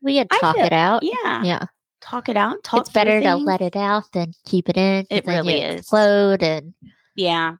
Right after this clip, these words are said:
Speaker 2: I, I'm trying to instill that in my preteens right now.
Speaker 1: Yeah.
Speaker 2: Explaining, like, you have to communicate no matter what kind of relationship you're in.
Speaker 1: Yeah.
Speaker 2: Friendship, family,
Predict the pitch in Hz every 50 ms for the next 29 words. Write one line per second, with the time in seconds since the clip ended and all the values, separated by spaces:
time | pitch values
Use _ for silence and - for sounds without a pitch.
0 | _ _ _ _ - 214 220 - 240 277 285 302 - 302 302 311 294 254 247 196
1 | 180 - - - - 160 165 185 190 190 190 190 185 - - 190 185 180 170 165
2 | 165 160 - - 208 208 214 - 247 240 247 247 233 247 247 240 - - 185 -
3 | 262 262 180 180 170 160 190 196 - _ - - - - 196 196 190 190 180 175
4 | 170 160 151 - - - - - 156 170 160 - - 180 - 170 170 165 160 170
5 | 180 - - 202 202 208 - _ - 196 185 180 165 160 170 170 170 165 - -
6 | 208 196 185 175 165 160 160 160 165 - 175 170 - 151 - - 160 160 165 165
7 | 165 156 160 151 - - 160 - - - 180 - - 226 202 185 - - - 156
8 | - - _ _ - 202 196 185 170 175 156 156 156 156 165 185